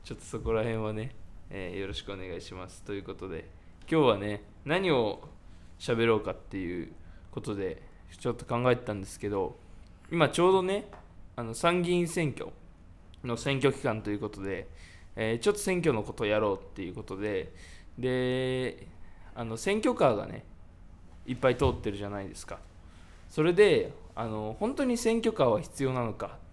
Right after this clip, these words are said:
っていうね、ことから、じゃあ、選挙カーが必要じゃないんだったら、その、現代にあった選挙活動ってどんな感じなのがいいのかな、みたいなことまで話していきたいと思います。はい。ということで、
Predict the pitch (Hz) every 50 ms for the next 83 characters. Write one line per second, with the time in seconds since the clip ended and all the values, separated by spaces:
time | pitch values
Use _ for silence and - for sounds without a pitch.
0 | - - - - - - - 107 104 101 95 95 92 98 117 131 143 - - -
1 | - - - - 117 - 110 120 110 123 160 185 170 127 - - - - - -
2 | - - - - - - - - - - - - - - - - 127 - 196 214
3 | 220 220 220 226 226 202 160 123 - - - 180 185 190 226 220 220 196 180 170
4 | 160 151 139 143 - - - 160 165 165 160 156 165 160 156 160 160 151 135 107
5 | 104 - - - - 131 151 190 190 135 - - - - - - - - - -
6 | 113 104 104 104 - 131 123 147 170 180 175 156 156 147 139 139 139 143 139 -
7 | - - 156 147 135 123 113 - - 143 131 123 - - - 131 127 - - 107
8 | 104 104 123 120 110 117 117 120 120 117 127 120 120 113 117 120 117 117 117 117
9 | 117 - - - - - 113 123 120 113 107 104 107 107 107 101 - 110 120 151
10 | 175 180 160 131 123 110 107 107 101 131 113 - 143 135 120 120 139 175 165 -
11 | - - - - - - - - - 131 131 123 - - 110 104 - - - 104
12 | 95 - 95 90 90 92 90 95 95 98 - - - - - - - - - 104
13 | 104 - - - - - - - - - - - - - - - - - - -
14 | - 127 113 117 - - 101 95 -